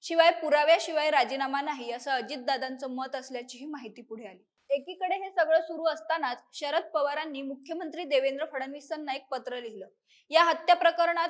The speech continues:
आवाज उठवणाऱ्या लोकप्रतिनिधींच्या जीवाला धोका असून त्यांना सुरक्षा पुरवण्याची मागणी त्यांनी मुख्यमंत्र्यांकडे केली.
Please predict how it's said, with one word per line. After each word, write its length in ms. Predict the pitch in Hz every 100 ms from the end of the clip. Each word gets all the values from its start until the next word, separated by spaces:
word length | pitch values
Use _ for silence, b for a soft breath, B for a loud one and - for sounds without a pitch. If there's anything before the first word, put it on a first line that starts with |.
| -
आवाज 340 | 247 254 302 -
उठवणाऱ्या 600 | 262 254 302 320 302 320
लोकप्रतिनिधींच्या 1040 | 302 262 269 330 311 302 294 262 277 277 320
जीवाला 380 | 269 254 262
धोका 400 | 277 247 220 285
असून 280 | 285 269 240
त्यांना 280 | 254 247 277
सुरक्षा 520 | 285 285 262 277 349
पुरवण्याची 540 | 349 311 262 262 262 277
मागणी 340 | 262 269 247
त्यांनी 380 | 240 247 247 302 b _
मुख्यमंत्र्यांकडे 880 | 254 277 349 339 311 294 285 262 269
केली. 320 | 277 233 185